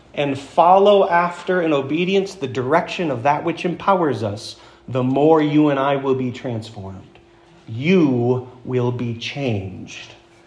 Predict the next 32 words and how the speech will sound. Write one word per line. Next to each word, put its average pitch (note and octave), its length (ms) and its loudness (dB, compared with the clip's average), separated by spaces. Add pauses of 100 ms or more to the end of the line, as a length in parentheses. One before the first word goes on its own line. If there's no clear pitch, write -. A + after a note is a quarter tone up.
(460)
And D3+ 160 2
that G3 140 6
is E3+ 120 4
a C#3 140 4
completely F3 840 -2
different C#3 360 -2
message - 560 -10 (1000)
from C3 260 -2
what C#3 360 2 (180)
the C3 100 2
world B2+ 760 2 (520)
would A#2 200 -2
want G#2 300 -4
to A2 80 -8
see. - 280 -14 (2500)
Um, G#2+ 240 -4
there E3 220 8
is D3+ 180 4
a C3+ 180 4
passage D#3 540 2
of B2+ 100 -4
Scripture B2 640 -2
that B2 240 2
we D3 180 0
have C3+ 180 -2
been B2 180 2
flirting C#3+ 520 2
around A#2 560 4
for, A2+ 560 4 (100)
uh, A#2 220 0
this B2 320 -2
morning. B2+ 480 2